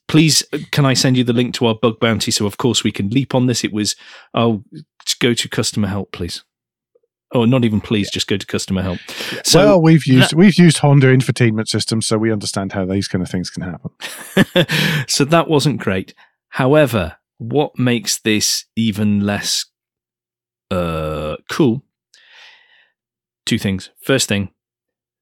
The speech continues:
Speaker 1: the solutions are either from the security researchers, get the, all the cars, all the cars that have been sold since twenty twelve back to dealers.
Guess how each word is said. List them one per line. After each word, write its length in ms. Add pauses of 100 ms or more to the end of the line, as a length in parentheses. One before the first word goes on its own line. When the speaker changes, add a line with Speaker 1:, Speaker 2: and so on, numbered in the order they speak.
(220)
Speaker 1:
the 200
solutions 1000 (260)
are 420
either 340
from 240
the 60
security 400
researchers, 640 (260)
get 200
the, 80
all 180
the 80
cars, 520 (200)
all 340
the 120
cars 600 (240)
that 120
have 140
been 140
sold 280
since 200
twenty 280
twelve 460 (580)
back 260
to 120
dealers. 560